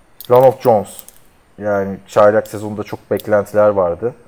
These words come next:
U S C'den Tampa Bay'e giden hiç oynamadı zaten. Üst turlardan draft edenler de büyük hayal kırıklığı yaşadı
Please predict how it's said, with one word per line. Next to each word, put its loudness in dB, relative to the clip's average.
U -6
S -16
C'den -8
Tampa -4
Bay'e -8
giden -6
hiç -12
oynamadı -4
zaten. -6
Üst -12
turlardan 2
draft 4
edenler -4
de -2
büyük -8
hayal 2
kırıklığı -10
yaşadı -16